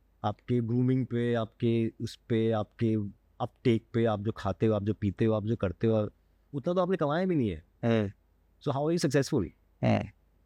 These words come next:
Speaker 1: यहाँ पे मतलब पाँच रुपये खर्च करने के लिए भी अपने हमको रगड़ना पड़ता है। Literally, मतलब I have, I have shirts that, वो नवीन की शर्ट है जो मेरे पास है, क्योंकि वो मैंने दस साल पहले उससे ऑडिशन के लिए ली थी, फिर वापस नहीं की। वो आज तक रो रहा है कि भाई वो शर्ट दे दे, मेरे को पिक्चर से पहननी है।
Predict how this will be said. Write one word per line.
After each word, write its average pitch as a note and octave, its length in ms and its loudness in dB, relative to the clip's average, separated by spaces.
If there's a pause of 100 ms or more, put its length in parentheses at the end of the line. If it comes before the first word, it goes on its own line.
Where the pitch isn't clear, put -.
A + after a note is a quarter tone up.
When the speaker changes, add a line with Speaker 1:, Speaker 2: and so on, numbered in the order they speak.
(1500)
Speaker 1:
यहाँ G#2 340 -2
पे D#3+ 140 0
मतलब E3 360 -2
पाँच D3 220 -2
रुपये D#3 160 -2
खर्च C#3+ 200 -2
करने D#3+ 220 -2
के D3+ 60 -2
लिए D#3+ 100 0
भी D#3+ 60 0
अपने D3+ 200 -2
हमको C#3+ 420 -2 (400)
रगड़ना A2+ 320 4
पड़ता F#2+ 300 -4
है। E3 60 -2
Literally, D3+ 460 0
मतलब A#2+ 220 2
I A#2+ 140 0
have, C3 440 -4
I A#2 40 0
have B2+ 200 -2 (180)
shirts D3 500 -2 (800)
that, B2 220 2 (280)
वो A#2 140 -4
नवीन C3+ 320 2
की E3+ 80 0
शर्ट D#3 200 -2
है D#3+ 60 0
जो D#3+ 60 0
मेरे D3 160 -2
पास D#3 160 -2
है, E3+ 60 -2
क्योंकि D#3+ 180 -2
वो D#3+ 100 0
मैंने E3 180 0
दस C#3+ 140 -2
साल D#3 140 0
पहले D3+ 180 0
उससे D#3+ 180 0
ऑडिशन C3+ 280 0
के D#3 80 0
लिए C3+ 140 0
ली D3+ 100 0
थी, - 20 2
फिर D3 100 0
वापस A#2+ 320 -2
नहीं A#2+ 140 0
की। G2+ 60 -2
वो G#2+ 120 0
आज G#2 120 0
तक - 80 -6
रो G#2+ 200 2
रहा G#2+ 80 0
है G#2+ 60 0
कि G#2+ 60 0
भाई G#2 180 0
वो A2 120 2
शर्ट G#2+ 220 -2
दे G2+ 120 2
दे, G#2 100 0
मेरे G2+ 100 -2
को - 80 -14
पिक्चर A2 240 0
से G#2+ 100 -2
पहननी A2+ 320 2
है। A2 160 -2